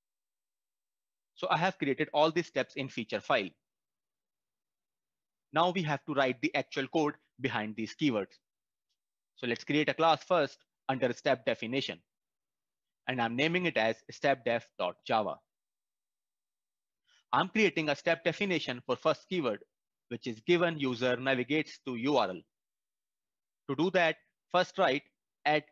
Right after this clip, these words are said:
given attribute. As you can see that we are not getting any resolution for this attribute because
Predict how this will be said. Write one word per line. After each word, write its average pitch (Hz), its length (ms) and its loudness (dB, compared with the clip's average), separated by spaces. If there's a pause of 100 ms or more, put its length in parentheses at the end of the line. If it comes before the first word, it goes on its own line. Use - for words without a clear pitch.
given 143 360 2
attribute. 110 480 -6 (1400)
As 120 160 -4
you 127 60 -8
can 120 160 -4
see 170 200 0
that 143 240 0 (300)
we 139 100 2
are 131 100 4
not 147 240 -2
getting 147 320 0
any 113 220 -4
resolution 135 500 -2
for 127 160 0
this 127 260 -2
attribute 127 460 -2 (420)
because 135 300 0